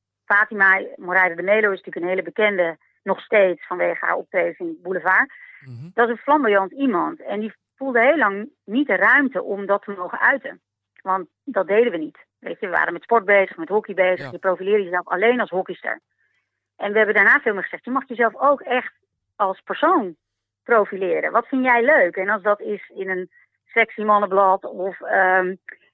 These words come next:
Speaker 1: voor televisie of wat meer als B N'er of als, hè, nu noem je dat influencer,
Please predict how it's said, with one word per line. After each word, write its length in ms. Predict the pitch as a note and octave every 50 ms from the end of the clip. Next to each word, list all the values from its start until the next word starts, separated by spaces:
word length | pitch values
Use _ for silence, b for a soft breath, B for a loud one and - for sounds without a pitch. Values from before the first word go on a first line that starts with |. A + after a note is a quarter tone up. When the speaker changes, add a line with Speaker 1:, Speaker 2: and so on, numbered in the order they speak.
| _ _ _
Speaker 1:
voor 180 | _ - B3 A#3
televisie 840 | - A#3+ A#3 A3+ B3 A#3+ A3 G#3+ G#3+ G#3+ G#3+ G#3 G#3 G3 - -
of 180 | - G3+ G3 -
wat 160 | A3 G#3+ -
meer 240 | A#3 A3+ A3+ G#3+ G#3
als 180 | G#3+ G#3 F#3+
B 40 | F3
N'er 540 | F#3+ G3 A3 C4+ D4 A3+ F3 F3 G#3+ C#4+ -
of 140 | - F3 F3
als, 300 | F3+ F3 F3 F3+ - - -
hè, 220 | G3 G#3 B3 B3
nu 140 | F#3 E3+ E3+
noem 220 | E3+ F3+ F3+ F3 F3
je 80 | E3+
dat 120 | F3 F3 -
influencer, 640 | - G3 F#3 - F#3+ F3+ F3 E3+ E3+ - F3+ D#3+